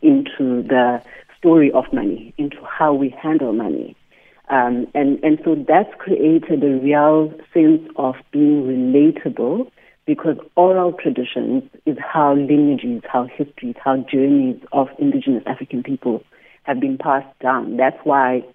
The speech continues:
mediums such as audio, whether you find it on public radio broadcasters or on the internet, I think has always been particularly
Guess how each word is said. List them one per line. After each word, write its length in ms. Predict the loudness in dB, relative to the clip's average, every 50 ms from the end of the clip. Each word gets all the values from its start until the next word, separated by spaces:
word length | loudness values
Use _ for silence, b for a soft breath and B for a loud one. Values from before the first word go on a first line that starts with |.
| _ _ _ _ _ -10
mediums 560 | -4 -2 0 2 2 0 0 -2 -4 -4 -6 -4 -2
such 240 | -2 -2 -2 -4 -8 -4
as 220 | -2 -2 -2 -4 -8 -12 b b b b b b 4
audio, 460 | 6 6 6 6 2 -4 -6 -4 -4
whether 260 | -2 -2 -2 0 0 0
you 140 | -2 -2
find 260 | -2 -2 -2 -2 0 -2
it 120 | -4 -6 -4
on 220 | -4 -4 -4 -4 -6
public 400 | -4 -4 -4 -4 -4 -8 -8 -6
radio 400 | -2 2 2 2 4 2 0 0
broadcasters 800 | 0 0 -2 -2 -2 -4 -4 -4 -4 -4 -4 -2 0 0 0 -2 -4 B B B B B B
or 180 | 2 2 2
on 220 | 2 2 2 2 0
the 100 | 0 0
internet, 560 | -2 -2 -4 -4 -4 -6 -6 -4 -4 -6 -8 -10 -6
I 120 | -6 -6
think 260 | -4 -2 -2 -2 -2 -4
has 140 | -8 -8 -4
always 240 | -2 -2 -2 -2 -4
been 180 | -4 -6 -6
particularly 960 | -6 -8 -10 -8 -4 -6 -4 -2 -2 -2 -2 -2 -2 -4 -6 -10 -12 -12 -14